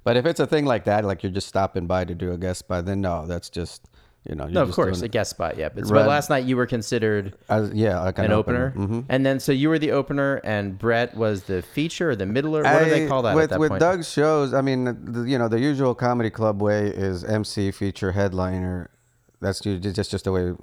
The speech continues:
Speaker 1: co-, most comedy clubs do it. But with Doug's shows, it's, it's, it's hard to put a label. I mean, I would just say who, there's openers and Stanhope. Like, I would just,
Speaker 2: Okay.
Speaker 1: like, like, I am, I'm one of the openers, Brett is another one of the openers, and then Stan-, 'cause you can't even,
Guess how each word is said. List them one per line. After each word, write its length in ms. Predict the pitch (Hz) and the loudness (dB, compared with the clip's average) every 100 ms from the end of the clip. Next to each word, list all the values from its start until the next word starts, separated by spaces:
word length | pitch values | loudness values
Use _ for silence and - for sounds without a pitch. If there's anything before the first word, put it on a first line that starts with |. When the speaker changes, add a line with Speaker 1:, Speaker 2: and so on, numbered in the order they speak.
| - - | -18 -6
Speaker 1:
co-, 140 | 95 | -4
most 240 | 95 98 - | -2 -2 -2
comedy 240 | 92 90 | -2 -2
clubs 240 | 92 87 | -2 -2
do 120 | 98 101 | 0 0
it. 100 | 90 | 0
But 100 | 107 | 0
with 140 | 113 107 | 2 2
Doug's 260 | 143 135 | 0 -2
shows, 500 | - 117 117 110 92 | 0 2 4 2 0
it's, 320 | 95 - - _ _ _ _ _ _ _ _ _ _ 107 | -4 -6 -14 _ _ _ _ _ _ _ _ _ _ -2
it's, 420 | 107 - - - | -2 -4 -12 -4
it's 200 | 113 110 | -4 -2
hard 240 | 131 131 123 | 2 2 2
to 80 | |
put 200 | 110 123 | 2 2
a 60 | 113 | 2
label. 400 | 101 107 113 110 | 2 0 2 0
I 100 | 113 | 0
mean, 140 | 113 | 0
I 100 | 110 | 2
would 140 | 147 135 | 2 2
just 280 | 123 - - | 0 -2 -2
say 260 | 120 113 | 0 2
who, 380 | 107 110 104 101 - - - _ | 2 2 0 -2 -8 -20 -20 _
there's 420 | - 107 104 98 - | -14 -2 -2 -2 0
openers 500 | 127 131 131 123 110 | 0 0 -2 0 0
and 240 | 104 98 | -2 -2
Stanhope. 520 | - - 95 85 76 - - | -4 -4 -2 -4 -8 -14 -8
Like, 220 | 90 95 | -4 0
I 80 | 104 | 0
would 120 | 101 | 0
just, 280 | 95 - 101 | -4 -4 -6
Speaker 2:
Okay. 220 | 95 90 | -2 -4
Speaker 1:
like, 120 | - | -4
like, 240 | 98 92 - - _ _ _ - | -4 -4 -6 -20 _ _ _ -2
I 140 | 110 | 0
am, 140 | 120 104 | 0 0
I'm 360 | 107 107 123 | 0 0 0
one 120 | 127 | 0
of 80 | 123 | 0
the 80 | 117 | 0
openers, 360 | 117 117 107 95 | 0 0 -2 0
Brett 240 | 107 107 | 0 0
is 80 | 101 | -2
another 240 | 110 104 | 0 0
one 120 | 104 | 0
of 60 | 104 | 0
the 60 | 101 | -2
openers, 440 | 101 95 98 95 | -2 -2 -2 -4
and 160 | - 92 | -6 -4
then 160 | 92 87 | -4 -6
Stan-, 340 | - 98 95 | -4 -2 -2
'cause 200 | - 104 | -2 -2
you 60 | 107 | -2
can't 240 | - 135 | -2 0
even, 340 | 127 110 98 | 0 0 -2